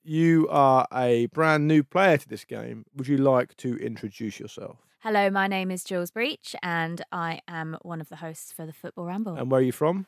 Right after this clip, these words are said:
Speaker 2: I'm from Brighton.
Speaker 1: And, uh, who do you support?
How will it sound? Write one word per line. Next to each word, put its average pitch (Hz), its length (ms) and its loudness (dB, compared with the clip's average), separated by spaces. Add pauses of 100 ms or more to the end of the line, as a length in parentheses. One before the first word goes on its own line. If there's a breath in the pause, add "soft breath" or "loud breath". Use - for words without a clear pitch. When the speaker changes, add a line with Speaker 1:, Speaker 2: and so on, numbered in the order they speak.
Speaker 2:
I'm 175 120 -8
from 185 160 -6
Brighton. 208 440 0 (340)
Speaker 1:
And, 117 240 -6
uh, 117 280 0
who 127 100 0
do 123 60 -4
you 120 60 -2
support? 143 440 -2